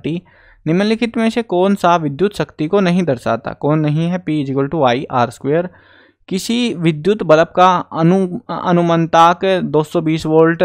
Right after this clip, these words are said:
दो सौ वाट है। जब इसे एक सौ दस वोल्ट पर प्रचलित, प्रचालित करते हैं, तब इसके द्वारा उपभुक्त शक्ति कितनी होती है?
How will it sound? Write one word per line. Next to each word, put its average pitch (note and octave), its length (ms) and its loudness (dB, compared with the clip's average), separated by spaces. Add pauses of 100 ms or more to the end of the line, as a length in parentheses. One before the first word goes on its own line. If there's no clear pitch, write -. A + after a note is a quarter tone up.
(160)
दो C#3 220 0
सौ E3 240 -2
वाट D3 300 4
है। D3 280 0 (360)
जब C#3 340 2
इसे F3 240 2
एक D#3+ 120 -4
सौ F3+ 120 0
दस F3 300 0
वोल्ट D#3+ 340 2
पर D3 300 2
प्रचलित, F3 800 -4
प्रचालित E3+ 560 0
करते D3 260 -2
हैं, D3+ 320 -2
तब D#3 140 0
इसके D#3+ 240 -4
द्वारा C3+ 340 2
उपभुक्त D3+ 880 -4
शक्ति - 400 -6
कितनी C#3+ 360 -2
होती A#2+ 280 -4
है? C#3 220 0